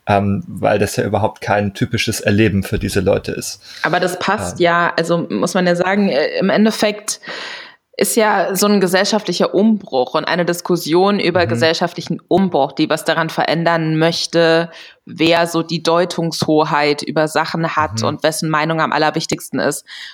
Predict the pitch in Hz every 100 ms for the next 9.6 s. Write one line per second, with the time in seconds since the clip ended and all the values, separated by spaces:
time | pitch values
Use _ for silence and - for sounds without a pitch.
0 | _ - 151 170 170 - 214 220 - 113
1 | - - 151 170 - 156 156 - 151 147
2 | 180 175 - - - 151 - 160 - 165
3 | 160 110 156 - - 151 165 175 208 208
4 | - 160 160 151 156 - 165 165 147 139
5 | 151 151 208 208 214 - - 226 - 262
6 | 226 160 160 - 160 165 139 143 - 160
7 | 196 202 185 185 185 - 165 156 156 151
8 | 151 - 135 175 147 - 165 - 160 175
9 | - 180 190 185 202